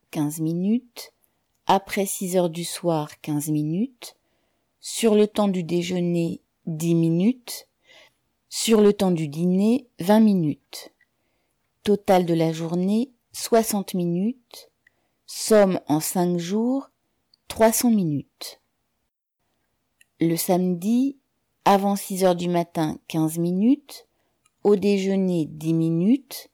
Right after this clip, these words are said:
Après deux heures de l'après-midi, quinze minutes. Total du samedi, quarante minutes. Profit de toute la semaine, trois cent quarante minutes. Ou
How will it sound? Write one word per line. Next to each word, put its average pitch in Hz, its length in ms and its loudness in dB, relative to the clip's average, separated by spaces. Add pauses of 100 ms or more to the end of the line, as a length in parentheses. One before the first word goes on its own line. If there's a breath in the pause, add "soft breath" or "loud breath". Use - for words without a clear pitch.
(500)
Après 165 400 0
deux 160 220 -4
heures 160 100 0
de 156 100 0
l'après-midi, 160 800 -2
quinze 226 260 -2
minutes. 151 680 -6 (840)
Total 170 400 -2
du 156 140 -8
samedi, 160 580 -6 (100)
quarante 196 440 -4
minutes. 147 680 -6 (680)
Profit 214 680 -4
de 156 180 -2
toute - 360 -8
la 202 120 2
semaine, 151 680 -2 (520)
trois 233 260 2
cent 240 300 -2
quarante 208 460 -4
minutes. 185 800 -6 (720)
Ou 165 260 -8